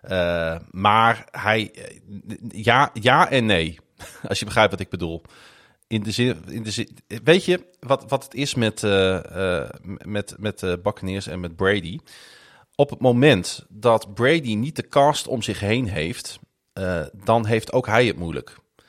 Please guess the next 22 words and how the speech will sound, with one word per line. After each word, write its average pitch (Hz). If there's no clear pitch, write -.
Dan 107
heeft 110
ook 131
Patrick -
Mahomes 107
het -
moeilijk 82
als 90
het -
niet 85
draait. 76
Dan 107
heeft 110
ook 123
Josh -
Allen 127
het 92
moeilijk 87
als 90
het 80
niet 90
draait. 80